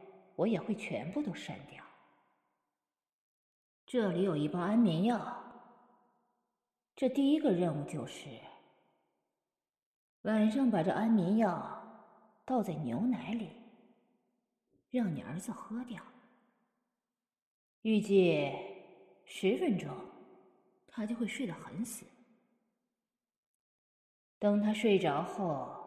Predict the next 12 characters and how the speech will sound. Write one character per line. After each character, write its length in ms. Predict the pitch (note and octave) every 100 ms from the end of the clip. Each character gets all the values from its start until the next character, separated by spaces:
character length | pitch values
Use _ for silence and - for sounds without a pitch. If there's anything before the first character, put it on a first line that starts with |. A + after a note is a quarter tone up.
| - - - _ _ _ _ _ _ _ _ _ _ -
你 180 | F#3+
分 260 | F#3+ A#3+ B3+
别 140 | A3+ A#3+
用 140 | A#3+
手 380 | F#3 - C3 D#2+
胶、 500 | - F#3+ G3+ G#3+ G#3+ - - - - _ _ _ _
口 480 | - - B2 - -
胶、 340 | - F#3+ G3+ G#3 - - - _ _ _ _ _ _
足 360 | - D#3 C#3+ A3
胶、 760 | - G#3+ G3+ G#3 - - - - _ _ _ _ _ -
乳 360 | G3+ D3 -
胶 360 | - F3+ F#3+